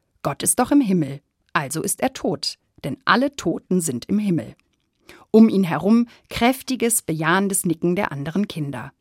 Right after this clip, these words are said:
Es scheint für alle vollkommen logisch. Nur Lisa meldet sich und sagt: „Meine Mama hat gesagt, meine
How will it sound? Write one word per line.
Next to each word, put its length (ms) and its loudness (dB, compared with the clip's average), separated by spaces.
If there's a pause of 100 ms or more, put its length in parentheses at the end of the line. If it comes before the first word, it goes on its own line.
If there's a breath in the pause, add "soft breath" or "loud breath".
(300 soft breath)
Es 140 0
scheint 320 4
für 180 -4
alle 260 6
vollkommen 540 2
logisch. 600 -4 (380)
Nur 200 10
Lisa 320 2
meldet 300 -2
sich 180 -4
und 100 0
sagt: 420 -4 (360)
„Meine 360 6
Mama 300 2
hat 140 -8
gesagt, 520 -2 (200 soft breath)
meine 260 4